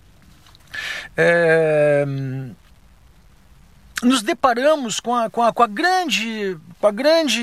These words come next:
insegurança sanitária e econômica que gera esse sistema de bandeiras, né? Que troca a cada semana, é,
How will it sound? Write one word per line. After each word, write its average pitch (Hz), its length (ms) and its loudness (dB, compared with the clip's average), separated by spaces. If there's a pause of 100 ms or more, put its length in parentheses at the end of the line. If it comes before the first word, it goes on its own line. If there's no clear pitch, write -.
insegurança 226 920 -2
sanitária 214 1080 -2 (220)
e 226 180 0
econômica 220 920 0
que - 160 -10
gera 180 640 2 (340)
esse 220 300 0
sistema 214 640 -4
de 160 100 -8
bandeiras, 190 880 -4 (260)
né? 165 180 0
Que - 160 -6
troca 262 560 2
a 151 60 -2
cada 233 400 2
semana, 240 840 -2 (560)
é, 147 840 4